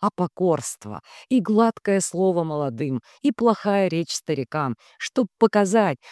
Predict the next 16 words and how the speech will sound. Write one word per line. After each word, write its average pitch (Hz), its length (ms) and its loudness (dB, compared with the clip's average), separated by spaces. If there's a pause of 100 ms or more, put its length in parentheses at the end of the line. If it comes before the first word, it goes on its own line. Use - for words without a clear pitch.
что - 220 2
они 247 160 6
такие 269 360 2
смирные, 170 720 2 (220)
что - 200 0
даже 226 300 6
говорить 214 500 4
хорошо 165 560 -2 (180)
не 247 180 6
могут. 143 440 -4 (760)
Они 285 320 0
продавали 160 680 0
по 143 100 -4
дворам 151 520 -2
нищий 139 380 -6
товар, 120 480 -4